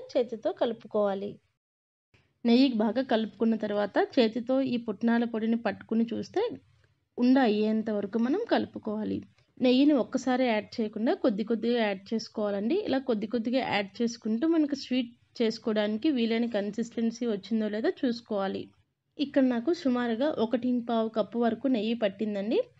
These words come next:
ఒకవేళ మీకు నెయ్యి ఫ్లేవర్ ఎక్కువగా ఇష్టం లేదు అనుకుంటే మనం కొంచెం నెయ్యిని యాడ్ చేసుకుని మిగిలినది కాచి చల్లార్చిన పాలతో ఈ పిండిని కలుపుకోవచ్చు. ఇక్కడ చూపిస్తున్నట్లుగా పిండి చేతితో పట్టుకుని చూస్తే ముద్ద అయ్యేలాగా మనం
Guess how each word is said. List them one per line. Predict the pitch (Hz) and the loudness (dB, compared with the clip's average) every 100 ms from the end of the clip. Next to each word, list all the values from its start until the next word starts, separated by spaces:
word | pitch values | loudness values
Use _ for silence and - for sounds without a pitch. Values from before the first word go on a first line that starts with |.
| - _ - | -20 _ -8
ఒకవేళ | 240 254 262 | 2 4 6
మీకు | 294 302 262 | 4 4 2
నెయ్యి | 233 214 233 | 2 2 -2
ఫ్లేవర్ | 233 247 240 247 | -2 -2 -2 -2
ఎక్కువగా | 226 233 240 240 | -4 -2 -2 0
ఇష్టం | 240 233 - 233 | 0 -2 0 0
లేదు | 220 202 214 | 0 -2 -2
అనుకుంటే | 220 208 208 214 311 571 587 _ - | -2 -4 -6 -2 0 0 -2 _ -4
మనం | 247 254 262 - | 0 0 -2 -4
కొంచెం | - 233 233 254 | 0 0 2 0
నెయ్యిని | 220 214 240 | 0 0 0
యాడ్ | 240 196 190 | 0 -4 -4
చేసుకుని | 240 233 - 262 415 | -2 -2 -2 -2 2
మిగిలినది | 339 240 247 247 320 | 2 2 2 0 -2
కాచి | 440 254 233 233 | -4 -4 -4 -2
చల్లార్చిన | 254 220 220 220 247 | -2 -2 -2 -2 -4
పాలతో | 233 226 196 202 302 427 | -4 -2 -4 -2 -4 -2
ఈ | 269 | -4
పిండిని | 240 226 254 311 | -2 0 2 2
కలుపుకోవచ్చు. | 240 214 - 220 202 196 196 - _ _ _ _ - | 0 -4 -6 -6 -6 -6 -12 -12 _ _ _ _ -4
ఇక్కడ | 240 320 | 2 2
చూపిస్తున్నట్లుగా | 269 240 269 - 269 247 233 220 220 220 - | 4 0 -2 0 0 0 -2 -2 -2 -4 -2
పిండి | 240 240 240 - - | 2 2 0 -2 -2
చేతితో | 247 247 247 | -2 0 -2
పట్టుకుని | 254 208 196 214 233 | 0 -2 -4 -2 0
చూస్తే | 226 208 - 392 - | 0 -4 -4 -4 -2
ముద్ద | 233 214 202 240 | -2 0 -2 -2
అయ్యేలాగా | - 214 214 208 202 381 | -2 -2 -2 -2 -2 2
మనం | 294 370 | 4 2